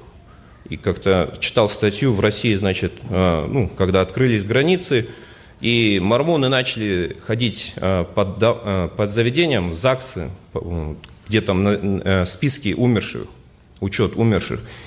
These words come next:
И они начали выкупать целые картотеки. И потом, ну, как-то власти спо-, схватили, зачем вам, ну, списки умерших? И оказалось, они просто берут списки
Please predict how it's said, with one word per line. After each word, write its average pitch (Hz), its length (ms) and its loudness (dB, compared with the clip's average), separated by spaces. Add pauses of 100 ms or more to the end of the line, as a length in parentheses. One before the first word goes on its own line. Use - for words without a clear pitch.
(120)
И 95 80 2
они 147 180 4
начали 160 360 2
выкупать 139 500 -2
целые 151 340 0
картотеки. 143 760 -2 (520)
И 107 140 2
потом, 135 360 4
ну, 127 60 4
как-то 110 340 0
власти 127 360 0
спо-, - 220 -4
схватили, 131 420 0
зачем 104 320 0
вам, 90 240 -2
ну, 87 300 0
списки - 400 -2
умерших? 98 480 0 (180)
И - 60 -6
оказалось, 170 640 2
они 160 140 0
просто 160 360 -2
берут 151 320 2
списки 165 560 0